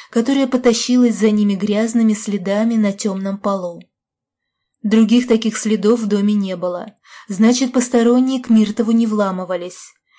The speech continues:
Да и сам он никого бы не впустил. Но как же тогда? Как? Очень скоро они обнаружили тело, дом был невелик, и искать пришлось недолго.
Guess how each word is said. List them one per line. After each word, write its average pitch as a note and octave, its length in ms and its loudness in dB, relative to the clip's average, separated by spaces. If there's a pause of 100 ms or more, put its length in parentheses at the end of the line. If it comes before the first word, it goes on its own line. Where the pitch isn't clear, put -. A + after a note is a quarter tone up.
(100)
Да A3 120 2
и A#3+ 100 6
сам B3 320 2
он G#3+ 120 4
никого G3+ 380 -2
бы G3+ 140 -2
не G#3 100 2
впустил. G3 760 -8 (300)
Но G3 140 -4
как A3 260 -2
же G#3+ 140 -6
тогда? F3 500 -10 (400)
Как? A3 440 -4 (540)
Очень B3 280 2
скоро D4+ 260 -2
они C4+ 200 0
обнаружили A3+ 580 2
тело, F#3 500 -6
дом G#3 300 0
был G3 180 0
невелик, G3 600 -4
и A3 60 2
искать A3 360 -4
пришлось G#3+ 460 -6
недолго. F#3 680 -4